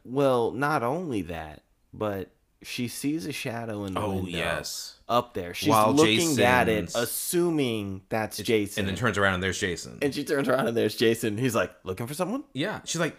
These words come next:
Speaker 1: "What are
Speaker 2: "Is
Speaker 1: you
Speaker 2: it,
Speaker 1: doing here?"
Speaker 2: uh, uh, uh, who's, who's up there?" "No, no one up there. I'm here alone. Just me, just me."
Speaker 1: <laughs> Yeah, he's like, "Oh, no, I just, I live alone in this house." And
Speaker 2: Yeah.
Speaker 1: she's like, "Yeah, but it's still there."
Speaker 2: <laughs>
Speaker 1: Like, I still see the shadow of the
Speaker 2: Right?
Speaker 1: person. It's a person.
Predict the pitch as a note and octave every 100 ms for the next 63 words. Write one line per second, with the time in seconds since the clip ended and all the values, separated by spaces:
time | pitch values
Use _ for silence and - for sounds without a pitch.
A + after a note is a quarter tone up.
0 | - - C#3 C3+ F3 F3 F#3 F3+ F#3 E3+
1 | F3 D3 G3+ - F3 G3+ F3+ G3+ A#3+ -
2 | B3+ C3+ F3+ B2+ C#3+ D#3+ D3 B2 A#2+ A3
3 | G#2+ G2+ A#2+ G3+ A3 C#3+ C#3 D4 B3+ A#3+
4 | - _ - - - - - A#2+ D3 A#2
5 | G#2 G2+ G#2+ C3+ G#2+ G#2 B2+ G2+ F#2+ G2+
6 | G#2+ C3 - A2 G#2 A2+ B2 B2+ C3+ C3+
7 | C3+ E3 - D3+ G#2 A#2+ B2+ A#2 - F3+
8 | D3+ A2 B2+ A2 - _ _ _ - -
9 | - D3+ - - G#3+ E3+ C3 C3 D#3+ G#2
10 | G2+ A3 - D#3 - - - - - -
11 | B2+ C3 - - C#3+ D#3+ - G3 F#3 -
12 | G3+ G3+ D3 - E3+ G3 G3 C#3 B2 E3+
13 | C#3 F#3+ G#3 E4+ - A2 G2+ - D3 D#3
14 | - - A3 B3 - A#2+ F2+ E2